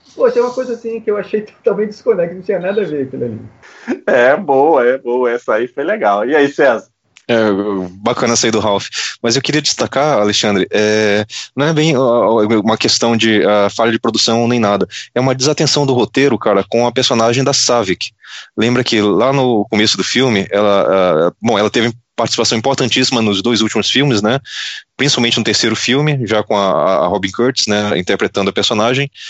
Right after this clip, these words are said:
Speaker 3: E o perso-, e o roteiro meio que descarta ela lá em Vulcano. É, uma oficial da frota, ah, ah, que fica pra trás,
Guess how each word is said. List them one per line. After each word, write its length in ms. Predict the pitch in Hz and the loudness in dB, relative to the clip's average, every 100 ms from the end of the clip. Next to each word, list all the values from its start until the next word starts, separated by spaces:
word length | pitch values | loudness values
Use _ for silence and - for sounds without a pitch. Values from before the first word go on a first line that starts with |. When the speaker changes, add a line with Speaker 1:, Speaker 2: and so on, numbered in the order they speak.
| - - | -16 -6
Speaker 3:
E 40 | 135 | -4
o 60 | |
perso-, 240 | 139 170 - | 0 0 2
e 80 | 165 | 2
o 80 | |
roteiro 300 | 175 175 170 170 | 2 0 0 -2
meio 100 | 175 | -2
que 80 | |
descarta 540 | 185 - - 165 - 156 | -2 -4 -2 -2 0 0
ela 140 | 156 | 0
lá 100 | 151 | 0
em 60 | 151 | 0
Vulcano. 480 | 170 - 131 127 117 - - - - | 0 0 0 0 -2 -8 -20 -20 -4
É, 380 | 107 107 107 107 | 0 2 4 4
uma 720 | 101 113 123 117 113 101 80 85 | 2 2 2 2 2 2 2 2
oficial 320 | - 120 117 | 0 0 0
da 80 | 117 | 0
frota, 560 | - 120 135 151 143 - | 0 0 0 0 0 0
ah, 460 | 113 113 104 98 101 - - - - | 0 2 0 0 -4 -12 -16 -10 0
ah, 280 | 104 104 104 | 2 2 0
que 100 | 113 | -2
fica 300 | - 139 139 | 0 0 0
pra 160 | 131 120 | 0 0
trás, 460 | 110 131 165 - | 2 2 2 -2